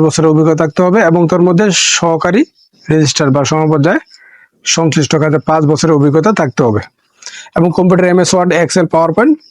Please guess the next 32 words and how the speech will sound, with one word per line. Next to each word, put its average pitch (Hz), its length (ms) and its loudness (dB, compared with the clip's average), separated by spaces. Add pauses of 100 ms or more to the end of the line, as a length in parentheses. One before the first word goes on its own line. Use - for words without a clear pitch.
(360)
ইত্যাদি 143 340 -2
পরিচালনার 147 340 0
অভিজ্ঞতা 143 280 -2
থাকতে 156 200 -2
হবে 190 120 2
এবং 170 180 2
পাবলিক 156 300 0
বিশ্ববিদ্যালয়ের 165 480 0
কাজে 170 160 0
অভিজ্ঞ 165 340 0 (480)
সম্পন্ন 180 400 0
হলে 233 200 0 (340)
অগ্রাধিকার 143 420 0
প্রদান 135 220 0
করা 123 180 -4
হবে। 110 240 -4 (440)
তিন 180 160 0
নম্বরে 185 240 2
যে 190 120 2
পদ 202 180 2 (100)
সহকারী 180 420 0
পরিচালক 165 560 0 (140)
অডিট, 160 380 -2
এখানে 156 220 -2
তারা 156 260 -2 (240)
ষাটতম 156 460 -2
গ্রেডে 151 300 0 (840)
অডিট 151 240 0
সেল 180 180 0
একজন 156 300 2
লোক 156 180 0
নিবে 196 260 0